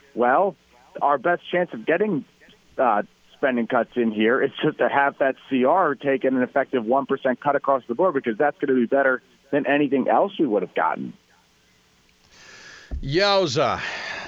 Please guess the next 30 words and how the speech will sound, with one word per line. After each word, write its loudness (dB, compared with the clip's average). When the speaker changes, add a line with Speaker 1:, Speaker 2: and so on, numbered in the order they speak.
Speaker 2:
All -4
right. 0
Ryan 2
Schmelz, -2
Washington. -2
We're, 0
uh, -2
we're 0
talking -2
about 0
all 2
this 2
stuff 0
on 2
the 2
agenda 0
for -2
Congress. -2
We 0
got 2
the 2
Mayorkas 2
impeachment 0
now. 0
That 0
goes 2
on 2
to 0
the 0
Senate, 0